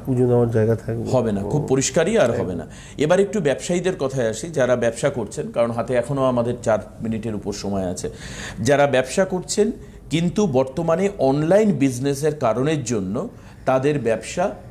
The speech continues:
Speaker 2: একটা সমস্যার মধ্যে, কেউ অনলাইনে ঢুকেছেন,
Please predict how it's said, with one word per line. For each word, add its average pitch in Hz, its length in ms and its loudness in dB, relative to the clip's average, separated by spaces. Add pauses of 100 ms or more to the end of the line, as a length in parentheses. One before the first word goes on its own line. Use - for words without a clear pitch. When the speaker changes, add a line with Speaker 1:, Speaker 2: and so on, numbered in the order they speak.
(580)
Speaker 2:
একটা 127 220 0
সমস্যার 139 440 -2
মধ্যে, 123 200 0
কেউ 165 180 0
অনলাইনে 151 440 2
ঢুকেছেন, 165 540 -2